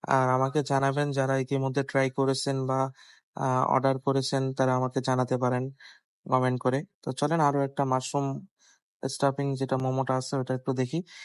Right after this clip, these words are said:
এই দেখেন মাশরুমটা টেনে বের করলাম। বেশ কিছু কয়েক টুকরা মাশরুম আছে। আর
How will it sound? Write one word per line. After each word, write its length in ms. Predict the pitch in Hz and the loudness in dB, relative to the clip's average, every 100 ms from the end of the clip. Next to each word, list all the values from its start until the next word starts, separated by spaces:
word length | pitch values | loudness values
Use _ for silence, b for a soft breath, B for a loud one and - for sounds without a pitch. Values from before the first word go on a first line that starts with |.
| B | B
এই 80 | - | -4
দেখেন 200 | 127 120 | -2 -2
মাশরুমটা 480 | 120 127 - 139 135 | 0 -2 -2 -4 -4
টেনে 240 | 131 135 131 | -2 0 0
বের 140 | 127 | -2
করলাম। 260 | 139 156 202 - | -2 -2 -2 -2
বেশ 160 | 147 - | -2 -2
কিছু 200 | 147 156 143 135 | -4 -2 -2 -2
কয়েক 200 | 135 135 | -2 -2
টুকরা 240 | 135 135 | -4 -2
মাশরুম 420 | 127 127 - 143 139 | 0 0 -2 -4 -4
আছে। 200 | 135 156 220 B B B B B _ - - | -4 -4 -6 B B B B B _ -6 0
আর 300 | 127 123 123 | 2 4 2